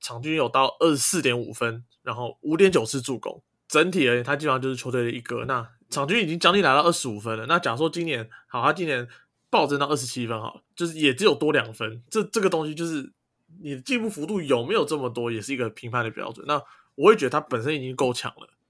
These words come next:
所以你要再说他有个大进步，除非他变成M V P等级的，否则如果他也只是一个进到全明星的球员的话，那我可能不会选择他，因为我觉得进步幅度没有那么多。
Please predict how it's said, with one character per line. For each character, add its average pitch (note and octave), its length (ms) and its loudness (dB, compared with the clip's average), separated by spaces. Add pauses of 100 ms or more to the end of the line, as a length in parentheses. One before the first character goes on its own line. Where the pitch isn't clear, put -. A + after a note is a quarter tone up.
(140)
所 C#3 180 -2
以 C3+ 140 0 (240)
你 C3+ 100 -8
要 C#3 140 4
再 E3 140 4
说 B2+ 180 -2
他 A#2+ 220 0
有 - 120 -6
个 - 200 -16 (440)
大 C3 200 4
进 B2+ 200 -8
步， B2 120 -6
除 C3+ 160 -10
非 D3 100 0
他 D#3+ 120 0
变 D#3+ 140 0
成 C3 100 -4
M C#3+ 180 -2
V C3 100 -4
P A#2+ 140 -8
等 A2+ 220 -10
级 - 180 -20
的， - 120 -18
否 B2+ 200 -4
则 C3 120 -2
如 D#3+ 120 2
果 G#3 80 6
他 F#3+ 100 6
也 C#3+ 140 0
只 A#2+ 140 -10
是 C#3+ 100 -6
一 D3 60 -2
个 C3+ 160 0 (400)
进 G3+ 120 0
到 F3+ 120 4
全 D3 160 -2
明 C#3+ 100 -4
星 D#3 160 -4
的 C#3+ 100 -2
球 A#2+ 200 -4
员 A#2 80 -4
的 A2+ 80 -8
话， A#2+ 160 -4
那 C3 240 -2 (640)
我 F3+ 120 6
可 G3+ 120 2
能 B2 120 0
不 A2+ 80 -2
会 B2 80 4
选 A#2 180 -8
择 C3 120 -18
他， - 140 -20
因 - 60 -18
为 D#3+ 80 -6
我 C3 120 0
觉 A2 140 -4
得 A2 80 -2
进 C#3+ 200 -4
步 C3+ 80 -4
幅 A#2+ 220 -10
度 B2 100 -6
没 A#2+ 120 -6
有 G#2+ 100 -6
那 G#2+ 80 -12
么 G#2 120 -16
多。 - 120 -20